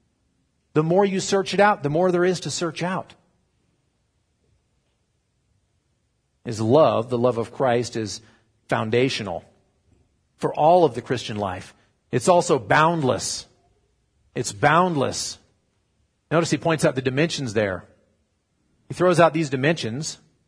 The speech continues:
The breadth and length and height and depth of his love.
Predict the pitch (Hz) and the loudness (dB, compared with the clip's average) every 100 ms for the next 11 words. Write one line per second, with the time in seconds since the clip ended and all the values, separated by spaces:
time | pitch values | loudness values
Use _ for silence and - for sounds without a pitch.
0 | _ _ _ _ _ _ _ _ _ _ | _ _ _ _ _ _ _ _ _ _
1 | _ _ _ _ _ _ _ _ - 127 | _ _ _ _ _ _ _ _ -6 -4
2 | 107 127 139 131 - - - _ _ _ | -2 2 2 2 -2 -12 -14 _ _ _
3 | _ 135 117 104 123 131 117 - - _ | _ -4 -2 0 0 -2 -6 -14 -20 _
4 | _ _ _ - 117 101 - 123 147 156 | _ _ _ -4 -4 -4 -6 -2 -2 -4
5 | - - _ _ _ - 117 110 123 131 | -12 -16 _ _ _ -6 -6 -2 -2 -2
6 | - 120 104 98 101 92 90 | -4 -8 -8 -6 -6 -6 -8